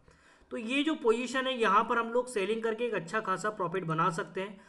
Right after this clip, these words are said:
अगर आप रिस्क नहीं लेना चाहते तो आप यहाँ पर निकल के दोबारा इस कैंडल पे एंट्री लेके भी पैसा बना सकते हैं। मार्केट को control करना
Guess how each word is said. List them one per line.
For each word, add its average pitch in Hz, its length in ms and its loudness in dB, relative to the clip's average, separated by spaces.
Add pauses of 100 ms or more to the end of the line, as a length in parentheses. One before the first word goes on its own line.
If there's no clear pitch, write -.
(300)
अगर 214 240 0
आप 233 120 0
रिस्क 233 340 -2
नहीं 185 320 0
लेना 226 240 2
चाहते 220 340 -2
तो 214 80 -2
आप 190 140 0
यहाँ 175 180 2
पर 180 160 -2
निकल 165 340 0
के 214 120 -2
दोबारा 170 420 -2
इस 175 140 -2
कैंडल 170 280 -2
पे 165 120 -2
एंट्री 160 220 -4
लेके 165 260 -4
भी 220 80 -12
पैसा 165 260 -8
बना - 220 -18
सकते - 280 -20
हैं। - 760 -14
मार्केट 180 600 0 (540)
को 262 240 -6
control 208 400 0
करना 214 280 -2